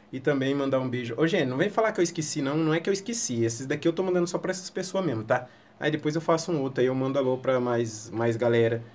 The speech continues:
Principalmente quem comentou o último vídeo aí sobre o negócio da gasolina. Vocês viram minha mulher?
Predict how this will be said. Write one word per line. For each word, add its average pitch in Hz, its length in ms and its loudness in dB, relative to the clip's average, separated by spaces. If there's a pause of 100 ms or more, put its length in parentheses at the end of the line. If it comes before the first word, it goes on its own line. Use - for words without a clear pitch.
(140)
Principalmente 123 460 -4
quem 131 100 -6
comentou 127 400 -2
o 123 40 0
último 120 280 -2
vídeo 110 240 -2
aí 107 60 -2
sobre 113 300 -4
o 101 180 -4
negócio 104 240 -2
da 107 60 -2
gasolina. 101 500 -4 (200)
Vocês 202 180 -6
viram 220 140 2
minha 180 100 4
mulher? 185 340 4